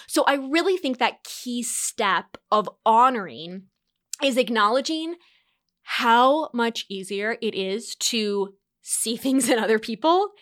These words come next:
and for it to seem so simple what the answer is when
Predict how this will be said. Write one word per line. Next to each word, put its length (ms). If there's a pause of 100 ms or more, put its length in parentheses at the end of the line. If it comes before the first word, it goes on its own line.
(500)
and 240
for 160
it 60
to 100
seem 400 (100)
so 300
simple 800
what 160
the 140
answer 360
is 380 (340)
when 300